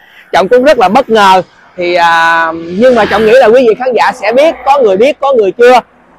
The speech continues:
Thì, à, thôi, bây giờ thì Trọng cũng, à, à, gọi là có hữu duyên đến đây đi. Thì hôm nay đến đây thì, à, à, Trọng sẽ, à, đến tận gia đình chia sẻ chi tiết về cái trạm cứu hộ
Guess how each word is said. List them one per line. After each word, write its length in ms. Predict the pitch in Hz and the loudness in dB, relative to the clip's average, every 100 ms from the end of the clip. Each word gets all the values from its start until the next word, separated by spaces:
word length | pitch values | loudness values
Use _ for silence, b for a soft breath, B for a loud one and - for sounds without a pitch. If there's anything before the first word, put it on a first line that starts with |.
| _ | _
Thì, 160 | 185 185 | -4 -2
à, 360 | 175 170 170 170 | 0 0 -2 0
thôi, 220 | 233 226 _ - | 0 0 _ -6
bây 160 | 220 | -2
giờ 200 | 196 165 165 | 0 -2 -6
thì 100 | 165 | -10
Trọng 220 | 151 165 | -10 -8
cũng, 200 | 180 196 | -8 -6
à, 200 | 233 196 190 _ _ _ _ - | -4 -4 -6 _ _ _ _ -6
à, 300 | 180 185 185 480 | -2 -2 -4 -6
gọi 200 | 170 175 | -4 0
là 100 | 196 | 0
có 160 | 180 - | 0 0
hữu 260 | - 208 | 0 0
duyên 240 | 247 247 240 | 2 2 2
đến 140 | 262 | 2
đây 180 | 247 226 | 2 2
đi. 80 | 233 - - - - | 2 0 -8 -10 -8
Thì 100 | 156 | -4
hôm 200 | 180 208 | -2 -2
nay 180 | 214 208 | 0 -2
đến 160 | 208 240 | -2 -2
đây 200 | 214 208 | -2 0
thì, 180 | 196 175 | -2 0
à, 240 | 165 160 - _ _ - | 0 0 -6 _ _ -6
à, 160 | 160 | -4
Trọng 220 | 165 160 | -2 -6
sẽ, 180 | 185 151 | -4 -4
à, 380 | 151 196 214 190 | -2 -2 0 0
đến 340 | 196 220 269 277 _ _ | 2 0 0 -6 _ _
tận 280 | 170 170 208 | -6 -2 -2
gia 120 | 208 | 0
đình 240 | 202 180 151 - - - | 0 -2 -6 -20 -20 -6
chia 160 | 254 262 | 0 0
sẻ 400 | 208 170 185 277 - - - - - - | 0 -2 -2 -4 -6 -10 -10 -12 -14 -4
chi 180 | 262 254 | 0 2
tiết 260 | 262 330 - _ _ | 2 0 -2 _ _
về 260 | 180 185 | -2 0
cái 160 | 175 240 - | 0 -2 -2
trạm 280 | 156 165 | -6 -6
cứu 180 | - 254 | -2 -2
hộ 380 | 180 139 151 165 | 0 -2 -2 -4